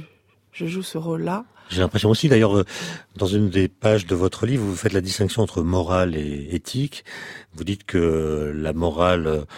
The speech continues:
Speaker 2: c'est un ensemble de règles liées à un individu ou à un groupe social. L'éthique, elle, est un ensemble de règles plus universelles. Je sais pas si c'est une distinction qui fait autorité, mais vous rappelez la définition de l'éthique, euh,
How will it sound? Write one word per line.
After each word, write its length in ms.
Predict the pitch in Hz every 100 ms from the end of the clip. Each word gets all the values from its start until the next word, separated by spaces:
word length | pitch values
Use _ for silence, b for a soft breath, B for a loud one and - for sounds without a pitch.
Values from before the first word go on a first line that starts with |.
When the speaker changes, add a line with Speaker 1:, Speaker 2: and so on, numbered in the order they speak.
| B B
Speaker 2:
c'est 200 | - -
un 80 | 85
ensemble 240 | 87 92 87
de 80 |
règles 360 | 82 90 82 78
liées 260 | 78 95 92
à 80 |
un 80 | 80
individu 400 | 80 80 80 90
ou 80 | 82
à 20 |
un 120 | 76
groupe 220 | 78 107 -
social. 520 | 90 - 87 110 127 B B B B 90
L'éthique, 400 | 80 110 107 95
elle, 160 | 98
est 180 | 82 -
un 100 | 82
ensemble 280 | 82 98 85
de 60 |
règles 200 | 80 85
plus 360 | - - 123 104
universelles. 640 | 92 80 80 - 107 147 - B B B -
Je 60 |
sais 40 | -
pas 140 | 104
si 160 | - 87
c'est 100 | 90
une 60 |
distinction 440 | 82 - 85 - 95
qui 140 | -
fait 220 | - 85
autorité, 600 | 78 - 87 80 123 135 B B B B 98
mais 80 |
vous 100 | 98
rappelez 340 | 104 107 - 120
la 140 | 95
définition 460 | 78 98 110 - 110
de 40 |
l'éthique, 500 | 92 - - 107 -
euh, 300 | 82 76 73